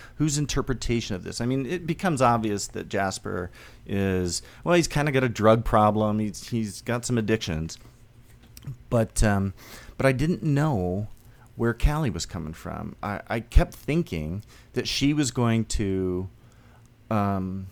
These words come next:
betray and, and run off away with Jasper, and, uh, so I, I was struggling with knowing who to trust in this, in this film until, until the end, and I kinda figured out, you know, probably nobody, but,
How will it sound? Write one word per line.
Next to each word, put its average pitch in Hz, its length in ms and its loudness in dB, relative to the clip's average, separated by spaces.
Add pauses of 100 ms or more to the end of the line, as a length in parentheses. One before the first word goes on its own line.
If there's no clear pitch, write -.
(300)
betray 107 1000 0 (220)
and, 135 180 2
and 120 200 4
run 135 160 10
off 113 220 6
away 92 320 2
with 92 240 -4
Jasper, - 600 -2
and, 104 220 -8 (340)
uh, - 60 -10 (180)
so 123 240 0
I, 113 200 -2 (300)
I 127 140 4
was 123 140 6
struggling 120 420 4
with 107 160 0
knowing 107 320 2
who 104 140 -4
to - 100 -6
trust - 560 -2
in 92 120 -8
this, - 200 -8 (200)
in 92 120 -6
this 85 140 -8
film 101 240 -6
until, 143 340 -4
until 123 240 -8
the 110 160 -8
end, 85 240 -6
and 87 100 -10
I 87 60 -12
kinda 82 340 -12 (280)
figured 90 260 -10
out, 90 220 -10 (1400)
you 85 80 -12
know, 82 160 -10 (120)
probably 98 280 -2
nobody, 123 480 -2
but, 101 180 -8